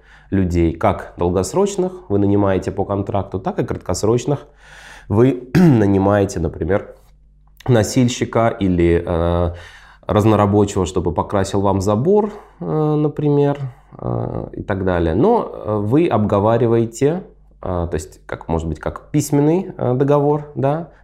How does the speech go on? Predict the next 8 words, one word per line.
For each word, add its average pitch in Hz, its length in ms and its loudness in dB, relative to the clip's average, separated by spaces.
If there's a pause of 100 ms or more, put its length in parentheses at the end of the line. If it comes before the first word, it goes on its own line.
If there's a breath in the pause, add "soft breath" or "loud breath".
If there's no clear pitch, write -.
наема, 139 500 0 (680 soft breath)
например, 92 360 0
в 80 40 -6
случае, 98 320 -2
да, 104 100 2
с 90 440 -4
долгосрочным 92 840 -2
наемом 90 500 0